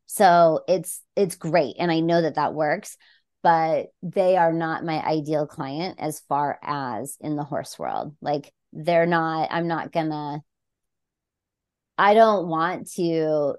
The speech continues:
like, nitpick them or be detail oriented with them. I need to give them bite-sized things that they can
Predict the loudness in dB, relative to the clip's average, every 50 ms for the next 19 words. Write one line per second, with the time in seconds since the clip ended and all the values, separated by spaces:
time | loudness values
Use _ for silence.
0 | _ -8 -8 -4 -2 -2 -2 -2 -2 -2 0 2 0 0 0 -2 -2 -2 -2 -4
1 | -2 -2 -2 -2 -2 -2 -2 -2 -4 -4 -4 -6 -6 -4 -4 -2 -2 -4 -4 -6
2 | -4 -2 -2 0 0 0 -2 -2 0 2 0 2 2 -2 -4 -4 -4 -6 -6 -6
3 | -2 -2 -2 -2 0 -2 -2 -2 -2 -4 -2 -2 -2 0 0 -2 -2 -4 -4 -4
4 | -2 -2 -4 -2 -2 -2 -2 -2 -4 -4 -6 -4 _ 2 2 2 2 -2 -2 0
5 | 0 0 0 -4 -6 _ -6 -4 -4 -4 -4 -4 -4 -4 -4 -4 -4 -6 -6 _
6 | -6 -6 -6 -4 -6 -8